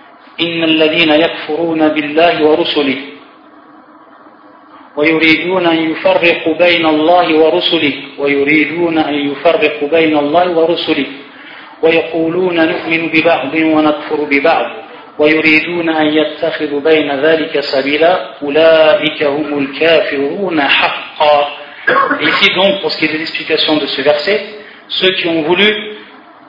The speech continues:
renier Allah et ses prophètes, إن الذين يكفرون بالله ورسله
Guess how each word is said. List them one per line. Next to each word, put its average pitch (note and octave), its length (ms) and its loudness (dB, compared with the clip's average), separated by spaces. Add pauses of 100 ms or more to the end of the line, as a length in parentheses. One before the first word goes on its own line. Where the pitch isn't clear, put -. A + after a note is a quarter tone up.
(2250)
renier F#3+ 580 2 (500)
Allah F3 760 2
et - 40 -6
ses - 220 -4
prophètes, - 480 -4 (2000)
إن D#3 100 0
الذين D3+ 340 2
يكفرون D#3+ 560 0
بالله E3 680 0
ورسله F#3+ 520 2